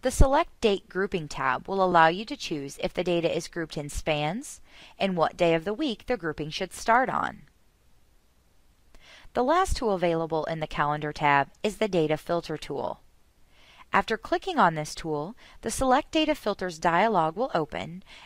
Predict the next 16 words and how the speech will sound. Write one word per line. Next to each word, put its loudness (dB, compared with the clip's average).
and 0
you -2
can -2
limit -2
the -2
data -2
that -14
you -6
are -2
viewing -6
by 6
selecting 0
only -4
the -8
management -6
items -4